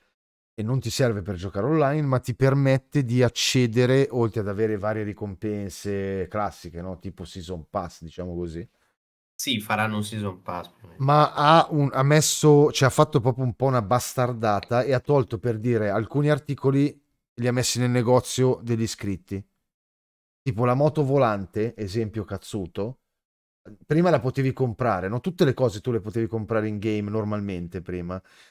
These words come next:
Speaker 1: Adesso invece hanno tolto le cose O P e le hanno messe nel negozio di,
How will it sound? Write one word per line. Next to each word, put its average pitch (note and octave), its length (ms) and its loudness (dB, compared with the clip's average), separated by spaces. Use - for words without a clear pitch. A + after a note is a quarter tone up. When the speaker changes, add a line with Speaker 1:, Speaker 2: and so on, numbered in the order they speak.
Speaker 1:
Adesso D#3 320 2
invece D#3 240 2
hanno C3+ 160 0
tolto E3+ 420 4
le C3 100 4
cose B2+ 360 2
O A#2+ 200 -2
P A#2+ 320 -4
e C#3 80 0
le C#3+ 80 4
hanno D#3 200 4
messe D3+ 640 4
nel C3 460 2
negozio C3 580 0
di, A2+ 300 0